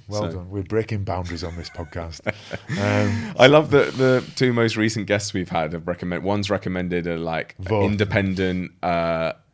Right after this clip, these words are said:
Speaker 2: queer bookshop and voting, and the other one's done a breast cancer charity, and we've recommended a
Speaker 1: Toilet
Speaker 2: hotel.
Speaker 1: roll and a hotel.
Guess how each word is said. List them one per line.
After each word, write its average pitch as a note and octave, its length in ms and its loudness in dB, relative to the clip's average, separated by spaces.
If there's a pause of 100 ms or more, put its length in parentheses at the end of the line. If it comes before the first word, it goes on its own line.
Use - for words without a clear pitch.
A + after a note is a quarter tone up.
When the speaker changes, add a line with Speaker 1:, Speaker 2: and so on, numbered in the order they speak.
Speaker 2:
queer F2 260 -2
bookshop E2 560 -4
and D#2+ 260 -8
voting, D#2+ 600 -4
and E2 120 -6
the F2 100 -2
other F#2 140 0
one's F2 300 -4
done E2 260 -4
a D#2+ 60 -6
breast F2 280 -6
cancer D#2+ 320 -8
charity, E2 640 -4
and D#2+ 260 -6
we've E2+ 360 -4
recommended D#2 600 -8 (180)
a - 60 -8
Speaker 1:
Toilet B2 240 6
Speaker 2:
hotel. A#2 120 6
Speaker 1:
roll G#2+ 480 4
and G#2 240 0
a G#2+ 60 2
hotel. C3 1500 6